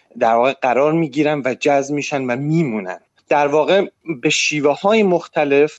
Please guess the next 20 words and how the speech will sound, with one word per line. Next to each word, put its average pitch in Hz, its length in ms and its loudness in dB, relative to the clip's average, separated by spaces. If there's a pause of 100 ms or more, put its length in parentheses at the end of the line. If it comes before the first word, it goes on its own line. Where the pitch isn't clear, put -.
اقیانوس 147 560 0
می‌تونه 175 600 0
این 160 320 0 (380)
گازهای 135 560 0
کربنی 147 540 -2
رو 147 140 0
جذب 127 460 -2
کنه، 131 340 -2
بخش 127 320 -4
مهمیش 123 520 -6
رو، 127 320 0 (200)
و 131 240 -2
امروزه 127 500 -2
ما 170 440 0 (140)
شواهد 123 640 -2
نشون 143 420 -2
داده 98 340 -4 (480)
که - 120 -4
سی 208 500 -2
درصد 123 800 0